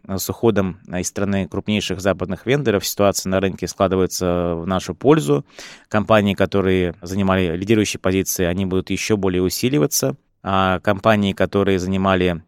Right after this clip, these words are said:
а, какие-то нишевые решения, а обычно, а, на самом деле в кибербезе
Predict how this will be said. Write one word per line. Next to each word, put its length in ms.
а, 220
какие-то 320
нишевые 840
решения, 640
а 140
обычно, 640
а, 340
на 120
самом 220
деле 220
в 60
кибербезе 680